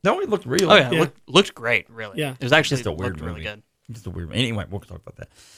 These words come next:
Speaker 1: John Goodman, who went to Missouri State, by the way,
Speaker 2: Mm-hmm.
Speaker 1: and, um, is from Saint Louis,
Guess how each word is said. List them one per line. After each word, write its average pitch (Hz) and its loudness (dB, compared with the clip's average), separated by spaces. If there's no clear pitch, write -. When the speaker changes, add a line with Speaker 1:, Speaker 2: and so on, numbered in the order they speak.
Speaker 1:
John 143 2
Goodman, 104 2
who 123 2
went 123 2
to 120 -8
Missouri 104 0
State, 80 -6
by - -12
the 73 -10
way, - -14
Speaker 2:
Mm-hmm. 127 0
Speaker 1:
and, 120 2
um, 101 0
is 95 -8
from 95 -8
Saint - -12
Louis, 90 -16